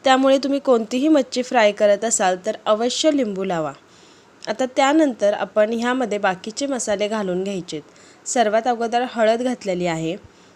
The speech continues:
त्यानंतर एक चमचा मी इथे धना पावडर घेतली, एक चमचा जिरा पावडर आणि दीड चमचा इथे मी लाल तिखट घेतलेलं आहे, त्यानंतर चवीनुसार मीठ. आता हे सर्व मसाले बोंबीलला छानपैकी लावून घ्यायचे आहेत.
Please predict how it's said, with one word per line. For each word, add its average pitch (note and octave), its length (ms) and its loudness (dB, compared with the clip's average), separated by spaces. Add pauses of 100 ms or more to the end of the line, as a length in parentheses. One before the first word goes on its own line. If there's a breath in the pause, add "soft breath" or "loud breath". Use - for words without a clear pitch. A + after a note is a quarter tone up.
(140)
त्यानंतर A#3 640 -2 (400)
एक A#3+ 180 0
चमचा C4+ 400 -2
मी C4 180 -2
इथे A#3+ 260 -2
धना A3 280 -4
पावडर G#3+ 320 -2
घेतली, F3 540 -4
एक F3+ 200 -6
चमचा F#3+ 360 -4
जिरा F#3+ 320 -4
पावडर F3 400 0 (1000 soft breath)
आणि G#3+ 180 0
दीड B3 240 -4
चमचा C#4 340 0
इथे B3+ 220 -2
मी C#4+ 220 0
लाल G3+ 280 2
तिखट F#3+ 220 -4
घेतलेलं F3+ 480 -6
आहे, D3 200 -12 (480 soft breath)
त्यानंतर B3 520 0
चवीनुसार G3+ 680 0
मीठ. A#3+ 220 -2 (760 soft breath)
आता - 140 0
हे C#4+ 160 2
सर्व C#4 440 0
मसाले A#3+ 460 2
बोंबीलला F#3+ 500 -2 (160)
छानपैकी A#3+ 760 -4
लावून F#3+ 320 0
घ्यायचे G3 340 -6
आहेत. D3 180 -8